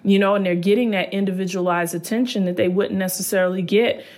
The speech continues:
when you only have ninety minutes with thirty kids. So there are some benefits to using these online tools that I expect will carry over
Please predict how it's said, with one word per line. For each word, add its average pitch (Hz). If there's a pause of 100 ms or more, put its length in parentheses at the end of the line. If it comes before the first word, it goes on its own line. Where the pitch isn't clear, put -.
(100)
when 196
you 190
only 185
have 185
ninety 175
minutes 170
with 170
thirty 160
kids. 160
So 185
there 202
are 214
some 196
benefits 214 (280)
to 220
using 202
these 175
online 180
tools 208
that 170 (260)
I 254
expect 185
will 175
carry 190
over 175